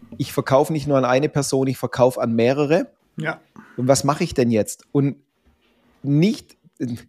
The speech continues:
Speaker 1: wir sagen immer so ein bisschen fies, na, grundsätzlich interessiert sich erstmal niemand für dein Produkt.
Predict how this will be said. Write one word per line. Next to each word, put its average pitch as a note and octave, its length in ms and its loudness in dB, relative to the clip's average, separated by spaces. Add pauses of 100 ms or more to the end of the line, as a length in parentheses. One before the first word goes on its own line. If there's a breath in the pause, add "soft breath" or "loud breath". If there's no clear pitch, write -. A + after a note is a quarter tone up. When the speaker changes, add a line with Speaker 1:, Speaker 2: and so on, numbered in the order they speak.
(240 soft breath)
Speaker 1:
wir C#3+ 120 -2
sagen E3 260 6
immer F#3+ 140 2
so F3+ 100 0
ein E3+ 120 2
bisschen E3+ 300 -2
fies, F3 400 -4 (220 soft breath)
na, C#3 280 2 (360)
grundsätzlich E3+ 540 2
interessiert D#3+ 640 -2
sich - 240 -10
erstmal D3 380 0
niemand D#3 520 -2
für D3+ 120 -2
dein C3+ 360 0
Produkt. - 500 -2